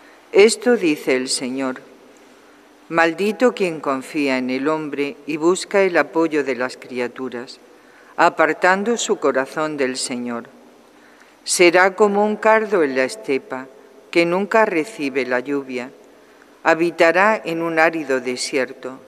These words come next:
tierra salobre e inhóspita. Bendito quien confía en el Señor y pone en el Señor su confianza. Será un árbol plantado junto al agua,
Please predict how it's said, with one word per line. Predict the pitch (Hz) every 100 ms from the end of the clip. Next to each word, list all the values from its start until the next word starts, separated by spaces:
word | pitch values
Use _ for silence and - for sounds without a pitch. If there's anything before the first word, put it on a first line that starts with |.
| _ _
tierra | - 165 165 180 196
salobre | - 185 147 147 143 117
e | 127
inhóspita. | 123 123 131 131 - 123 - 123 - _ - _ - _ _ _ _ _
Bendito | 156 170 170 202 214 240 233
quien | 190 143
confía | 139 131 127 151 143 131
en | 131
el | 123 120
Señor | - 131 139 143 143 - - -
y | 151
pone | 147 180 190 208
en | 208
el | 147 139
Señor | - 147 135 135 143
su | - 135
confianza. | 127 135 131 - 131 123 127 123 127 - - - - - - - - _
Será | - 175 160 165 160
un | 160 165
árbol | 190 208 220 208
plantado | - 160 143 139 156 147 143
junto | 135 143 131 127
al | 120 127
agua, | 127 120 123 135